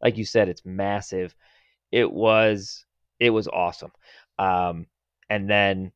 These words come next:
and then the, the fan experience was fantastic, and the smell and the sounds, and it was just,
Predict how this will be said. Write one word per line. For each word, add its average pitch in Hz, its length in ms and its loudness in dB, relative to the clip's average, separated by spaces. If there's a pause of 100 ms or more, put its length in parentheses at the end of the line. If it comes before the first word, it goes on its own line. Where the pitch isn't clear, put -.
(160)
and 101 120 -4
then 92 240 -4 (180)
the, 92 180 -14
the - 100 -12
fan 117 200 0
experience 113 480 -2
was 101 140 -8
fantastic, 104 840 -2 (380)
and 98 500 -4 (280)
the 101 80 -10
smell 120 800 2 (300)
and 92 100 -16
the 90 80 -14
sounds, 117 880 -4 (420)
and 98 520 -2
it 120 80 0
was 113 240 0
just, 104 640 -6